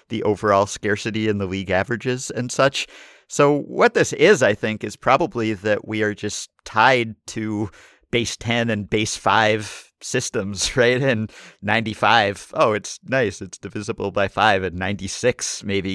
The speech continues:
even though that's where the flames started, seemingly, maybe that feels a little less fitting for a minimum, for a threshold. But really, if it should have been ninety-five before, then it should be at least ninety-six now. So we just need to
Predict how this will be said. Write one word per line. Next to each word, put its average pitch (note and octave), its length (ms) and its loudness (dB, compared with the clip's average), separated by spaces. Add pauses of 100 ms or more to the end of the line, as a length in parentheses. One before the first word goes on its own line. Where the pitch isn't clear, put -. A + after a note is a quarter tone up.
(120)
even A#2 160 -6
though G#2 140 -2
that's - 260 -8
where G#2 140 -2
the F#2+ 100 -8
flames G2 540 -6
started, D#3 480 2
seemingly, A2+ 580 -4 (480)
maybe A2+ 440 0
that A2+ 320 2 (180)
feels A2+ 360 -4
a A#2+ 40 -2
little G#2 240 -2
less A2 260 0
fitting D3 520 2
for A2 460 2 (140)
a G#2+ 80 0
minimum, A2+ 440 -2
for A2 220 -2
a G2 60 0
threshold. F#3 640 -2 (480)
But B2 160 4
really, C3+ 440 4 (180)
if B2 180 -4
it B2 120 -4
should F#3+ 180 0
have E3+ 80 -4
been D3 140 -2
ninety-five B2+ 460 0
before, F#2+ 360 -2
then F#2 180 -2
it F2+ 120 -8
should A2 240 -4
be F#2+ 240 -2 (120)
at G2+ 160 0
least B2+ 500 -2 (300)
ninety-six F#2 680 -6
now. F2+ 340 -4 (460)
So G2+ 140 -4
we F#2 140 -4
just - 200 -6
need G2+ 200 -6
to F2 180 -2